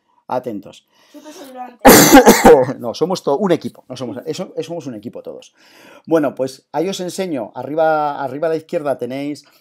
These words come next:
Speaker 1: el esquema, eh, igual no se ve, bueno, luego os iré haciendo zoom, ¿de acuerdo? Venga, pues vamos a empezar a hacer las conexiones.
Speaker 2: Entendido.
Speaker 1: Primero, este conector, el del punto blanco, ¿lo veis? Este es el del punto blanco, que es el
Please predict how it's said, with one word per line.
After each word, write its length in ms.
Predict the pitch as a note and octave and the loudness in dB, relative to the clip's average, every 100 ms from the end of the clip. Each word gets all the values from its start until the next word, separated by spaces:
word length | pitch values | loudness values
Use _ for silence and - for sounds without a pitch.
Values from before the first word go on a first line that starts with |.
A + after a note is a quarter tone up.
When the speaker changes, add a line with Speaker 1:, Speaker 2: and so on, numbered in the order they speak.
| _ _ _ | _ _ _
Speaker 1:
el 140 | D3+ D3+ | -10 -10
esquema, 580 | - A3 A3+ C4 D#4+ _ _ - | -10 -8 -6 -6 -10 _ _ -14
eh, 220 | A#2 G2+ | -12 -10
igual 280 | G2 A2 A2+ | -8 -8 -8
no 120 | A#2 | -14
se 220 | - A#2 | -10 -8
ve, 260 | A#2 A#2 A#2 | -6 -8 -10
bueno, 200 | C#3+ D3+ | -10 -6
luego 160 | D#3 G3+ | -4 -6
os 120 | - | -6
iré 100 | C#3 | -8
haciendo 300 | - A2+ G#2 | -8 -12 -14
zoom, 220 | - D#2+ - | -16 -20 -20
¿de 80 | |
acuerdo? 320 | D#2+ - G3 - | -12 -8 -8 -6
Venga, 240 | E3 D3+ | -2 -2
pues 100 | E3+ | -2
vamos 200 | G#3+ G#3 | -4 -6
a 40 | |
empezar 280 | G3+ F#3+ G#3 | -6 -6 -4
a 40 | F3+ | -4
hacer 140 | G#3 | -6
las 120 | F#3+ | -6
conexiones. 640 | - A2+ - F#2 D#2 - _ | -8 -12 -14 -18 -18 -20 _
Speaker 2:
Entendido. 640 | A3+ A#3 A#3+ C4 C#4+ A3 _ _ _ _ _ _ _ _ _ _ _ _ _ _ - | _ -20 -20 -20 -20 -20 _ _ _ _ _ _ _ _ _ _ _ _ _ _ -10
Speaker 1:
Primero, 460 | D#3+ F#3 C#3 D#2+ - _ _ _ - | -6 -4 -4 -6 -14 _ _ _ -6
este 320 | G3+ G#3 F#3 | -6 -6 -8
conector, 420 | C#3 A2+ - F2+ | -8 -10 -16 -12
el 160 | C#3 C#3 | -8 -4
del 160 | C#3+ | -6
punto 340 | C#3 G3 D#3 A#2 | -6 -10 -6 -8
blanco, 420 | F#2+ F#2 - - _ - | -10 -18 -20 -20 _ -12
¿lo 100 | G#2+ | -6
veis? 420 | F#3 A3 G#3 A#2 | -6 -6 -12 -20
Este 180 | - A#2+ | -18 -14
es 60 | |
el 80 | A#2+ | -14
del 120 | A2+ | -14
punto 240 | B2 A#2+ D#3+ | -14 -12 -12
blanco, 280 | G#3 G#3+ - | -12 -14 -12
que 140 | F#3+ | -12
es 140 | F#3 | -6
el 300 | D#3+ G3+ G#3 | -6 -6 -10